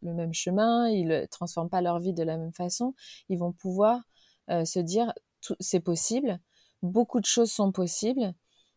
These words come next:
euh, même quand, euh, t'es maman, même quand t'es entrepreneur, même quand... Et en fait, l'idée, c'est de... Euh,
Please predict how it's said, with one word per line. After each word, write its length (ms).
euh, 640
même 280
quand, 380
euh, 240
t'es 140
maman, 580
même 220
quand 140
t'es 100
entrepreneur, 920
même 200
quand... 240
Et 140
en 80
fait, 340
l'idée, 420
c'est 200
de... 280
Euh, 640